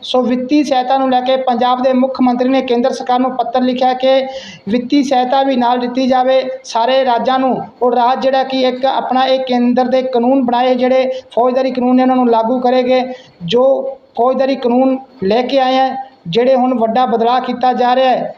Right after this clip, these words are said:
ਸੋ ਉਹਨਾਂ ਕਾਨੂੰਨਾਂ ਨੂੰ ਲਾਗੂ ਕਰਨ ਵਾਸਤੇ ਜੋ ਆਰਥਿਕ ਸਹਾਇਤਾ ਵੀ ਮੰਗੀ ਹੈ ਪੰਜਾਬ ਦੇ ਮੁੱਖ ਮੰਤਰੀ ਨੇ ਕੇਂਦਰ ਤੋਂ। ਢੋਂਗੀ ਬਾਬੇ ਨੇ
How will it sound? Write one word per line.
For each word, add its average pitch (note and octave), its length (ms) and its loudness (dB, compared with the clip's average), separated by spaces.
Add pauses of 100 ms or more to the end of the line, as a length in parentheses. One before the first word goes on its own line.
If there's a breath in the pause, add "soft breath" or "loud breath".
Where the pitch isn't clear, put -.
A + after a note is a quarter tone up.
(100)
ਸੋ - 140 -6
ਉਹਨਾਂ C4+ 280 0
ਕਾਨੂੰਨਾਂ B3 400 0
ਨੂੰ C4 180 0
ਲਾਗੂ A3+ 280 0
ਕਰਨ B3 240 -2
ਵਾਸਤੇ B3 440 2 (540 loud breath)
ਜੋ B3 320 2 (100)
ਆਰਥਿਕ B3 420 -2
ਸਹਾਇਤਾ C4 480 0
ਵੀ B3+ 180 -2
ਮੰਗੀ A#3+ 420 2
ਹੈ B3+ 120 2 (180)
ਪੰਜਾਬ A#3 400 0
ਦੇ B3 100 0
ਮੁੱਖ B3 260 -2
ਮੰਤਰੀ A#3 300 -2
ਨੇ A#3 140 0
ਕੇਂਦਰ A3 360 0
ਤੋਂ। D#3+ 220 -2 (840 soft breath)
ਢੋਂਗੀ A3 320 0
ਬਾਬੇ B3 360 0
ਨੇ C4+ 260 0